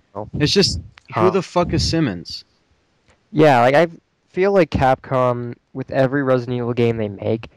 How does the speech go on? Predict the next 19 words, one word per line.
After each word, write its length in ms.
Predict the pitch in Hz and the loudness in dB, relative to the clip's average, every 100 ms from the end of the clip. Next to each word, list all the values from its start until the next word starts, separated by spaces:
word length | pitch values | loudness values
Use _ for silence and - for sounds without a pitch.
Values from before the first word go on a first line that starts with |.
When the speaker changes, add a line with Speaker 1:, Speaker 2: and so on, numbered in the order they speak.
| _ _ _ | _ _ _
Speaker 1:
they 180 | 117 113 | 0 2
always 360 | 110 113 120 110 | 0 -2 -2 -4
introduce 580 | 113 - 117 117 110 113 | -6 -8 -6 -6 -6 -8
new 160 | 113 | -8
characters 580 | 110 107 110 113 120 113 | -2 2 2 2 -2 0
that 180 | 110 110 | 0 0
fans 560 | - 120 120 117 107 - _ _ _ _ | 0 2 2 0 -8 -16 _ _ _ _
don't 220 | 123 120 | -2 -2
really 300 | 123 120 113 | -4 -4 -4
care 340 | 107 - 139 110 | -4 0 2 2
about. 360 | 101 98 98 - _ _ _ _ _ _ | 0 -2 -2 -8 _ _ _ _ _ _
And, 360 | 120 117 113 113 | 0 2 2 0
Speaker 2:
Kinda 160 | 123 | -2
like 120 | 117 - | -4 -10
Sheva. 360 | - 101 95 95 | -10 -8 -8 -4
Speaker 1:
you 100 | 123 | -2
know, 340 | 120 113 - _ _ _ _ _ _ _ _ _ _ | -2 -4 -6 _ _ _ _ _ _ _ _ _ _
Sheva, 420 | - 117 110 113 | 0 0 2 2
yeah. 240 | 110 104 | 4 2